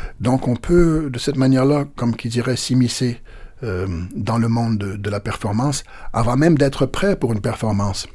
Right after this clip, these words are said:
Et de temps en temps, le maître va nous dire, « Eh ben là, tu, tu peux y aller, chante une note. » Et ça, on voit souvent, euh,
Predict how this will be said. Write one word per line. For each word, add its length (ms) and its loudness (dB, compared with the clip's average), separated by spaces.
Et 80 6
de 100 2
temps 240 4
en 80 4
temps, 220 4
le 100 8
maître 360 4
va 100 4
nous 160 2
dire, « 320 4
Eh 20 -2
ben 240 0
là, 200 0
tu, 480 -6
tu 100 -12
peux 120 -8
y 80 -4
aller, 360 -4
chante 260 -4
une 140 0
note. » 260 -4
Et 80 -4
ça, 120 2
on 60 6
voit 160 2
souvent, 440 0
euh, 140 -2